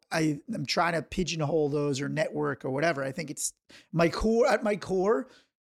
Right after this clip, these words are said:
the number one thing that we, or both of us, I think the number one thing that we've done well in life is build these healthy relationships organically,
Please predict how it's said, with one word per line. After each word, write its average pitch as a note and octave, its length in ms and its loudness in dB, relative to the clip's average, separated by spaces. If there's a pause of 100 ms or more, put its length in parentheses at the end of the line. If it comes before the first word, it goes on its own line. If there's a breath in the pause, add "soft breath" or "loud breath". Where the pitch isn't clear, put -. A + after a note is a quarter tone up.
(220)
the G#3 180 0
number F#3+ 280 4
one F3+ 240 0
thing F3+ 160 -2
that F3 80 -4
we, E3 140 2
or E3 180 0
both G#3 280 0
of C3+ 120 -4
us, C3+ 180 -4
I D3 40 -4
think C3+ 140 -10
the D3 80 -8
number D#3 220 0
one D#3 200 -4
thing D#3 180 -6
that C#3 80 -8
we've C3+ 140 -4
done D3+ 180 0
well G3 220 2
in D3+ 60 -2
life D3 220 -4 (460 soft breath)
is D#3 120 2
build F3+ 560 6 (480)
these F3 200 2
healthy F#3+ 300 4
relationships D#3+ 680 0 (120)
organically, C3+ 580 -6